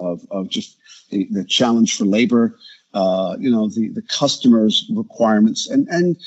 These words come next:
you know, customers are, are pretty demanding, as are, as are our employees, by the way, but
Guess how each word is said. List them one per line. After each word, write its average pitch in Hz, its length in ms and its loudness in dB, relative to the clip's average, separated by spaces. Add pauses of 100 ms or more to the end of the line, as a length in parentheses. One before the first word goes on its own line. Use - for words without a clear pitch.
(320)
you 196 180 2
know, 180 80 -4 (240)
customers 240 720 2 (120)
are, 170 240 -2
are 180 80 -4
pretty 214 260 2
demanding, 185 580 2
as 131 160 -2
are, 147 220 4
as 175 180 2
are 160 200 2
our 143 80 0
employees, 127 420 -2
by 87 220 -8
the 82 80 -14
way, 87 200 -12
but 110 120 -18